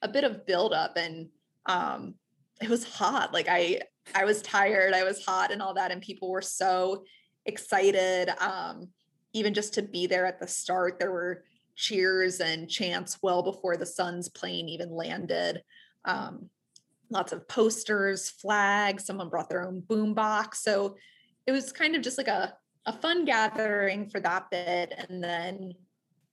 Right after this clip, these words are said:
once the Suns were coming out in their cars, it was, you know,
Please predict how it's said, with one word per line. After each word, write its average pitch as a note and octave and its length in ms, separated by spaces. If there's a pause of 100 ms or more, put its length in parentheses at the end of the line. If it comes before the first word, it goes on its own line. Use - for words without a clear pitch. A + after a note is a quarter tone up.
(140)
once G#3 560
the G#3 160
Suns F#3+ 600
were G3+ 80
coming F#3+ 320
out D#3+ 200
in F3+ 80
their F#3+ 120
cars, F3+ 540
it E3+ 120
was, F3+ 440 (460)
you G#3+ 120
know, D#3+ 260